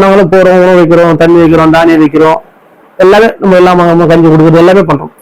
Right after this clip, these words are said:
ஆனா அந்த செயலோட வீரியம் நம்ம எல்லாரும் என்னன்னா இந்த செயல் வந்து நல்ல செயல், சிறந்த செயல். இதே இந்த செயலை நம்ம செய்யும் போது ஒரு மூணு விதமான கண்டென்ட் பீப்புள் வராங்க. சின்ன ஒருத்தவங்க பார்ப்பாங்க, "ஓ, தலையில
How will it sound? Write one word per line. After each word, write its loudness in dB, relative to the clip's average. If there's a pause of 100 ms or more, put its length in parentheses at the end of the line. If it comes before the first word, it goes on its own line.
(300)
ஆனா -2
அந்த 0
செயலோட 0
வீரியம் 0
நம்ம 0
எல்லாரும் 0
என்னன்னா -2 (760)
இந்த 0
செயல் 0
வந்து 0
நல்ல 2 (120)
செயல், -2 (840)
சிறந்த 0
செயல். -2
இதே 2 (120)
இந்த 0
செயலை 0
நம்ம -2
செய்யும் 0
போது 0 (600)
ஒரு 2
மூணு 2
விதமான 0
கண்டென்ட் 0 (160)
பீப்புள் 0
வராங்க. -2
சின்ன -4
ஒருத்தவங்க -2
பார்ப்பாங்க, -4 (760)
"ஓ, 2
தலையில 0